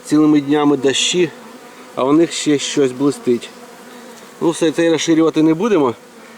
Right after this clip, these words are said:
але зробимо помітку, що в цьому ящику теж є бджоли. От йо, а тут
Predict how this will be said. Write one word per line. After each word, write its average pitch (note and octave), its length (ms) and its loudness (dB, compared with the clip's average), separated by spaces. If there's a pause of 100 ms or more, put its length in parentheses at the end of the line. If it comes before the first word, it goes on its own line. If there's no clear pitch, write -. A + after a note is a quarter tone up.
(200)
але D3+ 340 2
зробимо D#3 400 0
помітку, D#3+ 540 0
що C#3+ 400 0 (600)
в A#2+ 80 -12
цьому D3+ 440 2
ящику C#3+ 540 0
теж C#3 360 -2
є B2 220 -2
бджоли. A#2 500 -2 (3750)
От C#3 240 -2
йо, D3 280 0 (100)
а A#2 100 -6
тут D3 220 -6